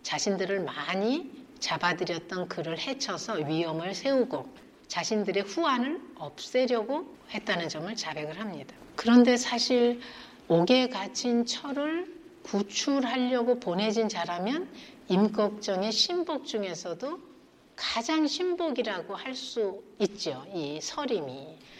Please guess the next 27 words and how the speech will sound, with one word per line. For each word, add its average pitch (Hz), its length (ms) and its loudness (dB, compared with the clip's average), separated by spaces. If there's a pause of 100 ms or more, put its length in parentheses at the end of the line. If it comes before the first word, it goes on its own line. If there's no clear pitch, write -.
(180)
그런데 311 380 6
이렇게 214 400 4
잡혀서 190 680 -6
자백을 185 720 -6 (300)
하게 233 320 -2
되고, 160 520 -4 (500)
하지만 240 300 2
이걸로 226 360 4
볼 170 200 -2
때 202 420 -10 (320)
이렇듯 196 520 4
여러 185 360 2
계층의 208 520 2
사람들로 208 680 -4
구성되어 196 720 -4
있어서 156 640 -6 (140)
규모가 254 540 8
컸다 - 320 -2
이러기보다는 180 840 0 (320)
여러 190 260 2
계층의 208 440 0
그 156 220 -6 (280)
각자 - 340 -4
직능을 277 680 8
가진 196 260 -2
사람들이었지 165 680 -4
않습니까? 151 600 -8